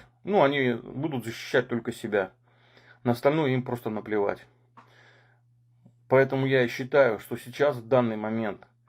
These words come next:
необходимо, чтобы остановить Соединенные Штаты и навести порядок у нас в евразийской части этого мира, необходимо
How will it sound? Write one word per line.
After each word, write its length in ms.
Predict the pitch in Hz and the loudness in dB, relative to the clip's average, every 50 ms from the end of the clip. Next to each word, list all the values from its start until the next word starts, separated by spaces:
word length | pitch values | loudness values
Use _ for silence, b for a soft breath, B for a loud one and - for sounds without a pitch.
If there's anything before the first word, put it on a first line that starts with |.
| _ _ _ _ _ - | _ _ _ _ _ -2
необходимо, 560 | 123 123 123 - - 135 135 139 147 139 120 | 0 0 0 2 2 2 2 2 -2 -2 -2
чтобы 300 | - - - 120 110 120 | -4 -2 -2 0 0 0
остановить 540 | 117 - - 127 127 131 135 131 120 - - | 0 2 0 0 2 2 0 0 -2 -4 -6
Соединенные 480 | - - 113 117 117 123 120 120 123 120 | -4 -4 -4 -2 0 0 0 0 0 -2
Штаты 480 | - - - 180 185 185 - 101 - _ _ _ _ _ _ _ _ _ | -2 0 4 4 4 4 2 -6 -6 _ _ _ _ _ _ _ _ _
и 60 | - 120 | -2 0
навести 380 | 123 131 135 131 131 - 135 | 0 0 0 -4 -6 -6 -6
порядок 540 | 123 - 127 127 127 123 117 104 104 - - | 0 4 4 6 6 4 4 2 -2 -6 -4
у 60 | 113 | -2
нас 360 | 120 120 117 107 - - _ _ _ _ _ _ _ - | 0 0 0 -2 -4 -10 _ _ _ _ _ _ _ -16
в 100 | 107 104 | -10 -6
евразийской 680 | 113 127 123 135 139 135 127 135 131 127 - - 120 113 | -2 0 2 2 2 0 0 -2 -6 -6 -4 -4 -6 -4
части 520 | - - 127 120 113 - - - 101 95 - _ _ _ _ _ _ _ - | 0 2 2 2 2 0 -8 -12 -12 -12 -12 _ _ _ _ _ _ _ -6
этого 300 | 120 - 110 104 113 123 | -4 -2 -2 -2 0 0
мира, 440 | 143 180 220 226 175 113 - - _ _ _ _ _ _ _ _ _ _ _ _ _ _ _ _ _ _ _ _ _ _ _ - | 0 0 0 -2 -2 -2 -6 -10 _ _ _ _ _ _ _ _ _ _ _ _ _ _ _ _ _ _ _ _ _ _ _ 0
необходимо 840 | 127 131 143 139 - - 143 135 127 139 160 180 170 135 110 95 | 2 4 4 4 2 2 2 2 2 0 -2 -2 -2 -2 -4 -4